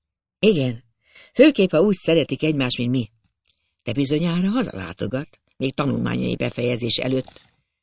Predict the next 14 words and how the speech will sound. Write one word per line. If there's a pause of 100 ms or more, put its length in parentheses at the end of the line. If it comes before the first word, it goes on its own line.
(400)
Valószínűleg, (480)
legalábbis
megígérte. (800)
Minden
esetre (160)
annak
semmi
akadálya, (360)
hogy
ön
tegye
látogatást
őnála. (540)
Nem,